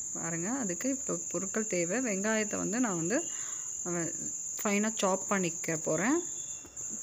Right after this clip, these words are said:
அதுல வந்து இஞ்சி பூண்டை வந்து நான் தட்டி வச்சுக்க போறேன். இப்போ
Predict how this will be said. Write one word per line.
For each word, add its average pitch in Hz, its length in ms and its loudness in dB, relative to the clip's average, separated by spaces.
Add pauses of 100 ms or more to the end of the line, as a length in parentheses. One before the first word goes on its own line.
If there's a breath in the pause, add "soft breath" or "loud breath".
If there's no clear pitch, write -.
(640)
அதுல 185 260 2
வந்து 226 220 6
இஞ்சி 233 240 6
பூண்டை 202 340 4
வந்து 254 180 4
நான் 247 160 4
தட்டி 190 200 2
வச்சுக்க 185 300 2
போறேன். 185 320 4 (880 loud breath)
இப்போ 214 260 4